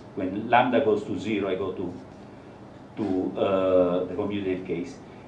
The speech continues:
This is a quantum space, and I will only consider its kinematics and leave h bar alone for the moment. But it is a relativistic space, and I will worry about Poincare transformation later on, briefly.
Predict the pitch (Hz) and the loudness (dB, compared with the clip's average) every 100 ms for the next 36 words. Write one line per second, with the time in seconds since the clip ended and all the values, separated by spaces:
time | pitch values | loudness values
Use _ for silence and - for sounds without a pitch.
0 | - 165 208 269 226 - 190 185 - 147 | 2 2 8 8 8 8 6 6 4 2
1 | - 147 - - - 185 156 175 190 220 | 4 6 6 6 2 2 4 4 4 4
2 | 247 247 202 208 175 156 143 - 160 143 | 2 4 2 2 2 2 0 0 2 6
3 | 135 120 - 120 - 135 151 175 - - | 6 4 2 -4 2 4 6 2 0 2
4 | 175 170 165 165 147 143 143 143 131 - | 2 4 6 6 8 8 6 4 2 0
5 | - - - - - - - - - - | 0 -2 -4 -4 -6 -8 -14 -18 -18 -18
6 | - - - - 113 113 151 202 180 151 | -18 -20 -20 -4 2 2 2 4 8 8
7 | 143 139 156 160 139 127 - 120 104 98 | 8 6 4 2 -2 -2 4 6 6 2
8 | 110 113 131 135 135 151 147 139 110 107 | 0 2 4 6 6 6 6 6 6 4
9 | - - - 113 110 101 98 104 - - | 0 -10 -6 -4 0 -2 0 -2 -6 -6
10 | - - - 87 85 - - - - 104 | -8 -8 -10 -10 -10 -14 -18 -14 0 4
11 | 104 104 - - - - - 90 - 90 | 4 2 -2 -6 -12 -8 -8 -8 -10 -12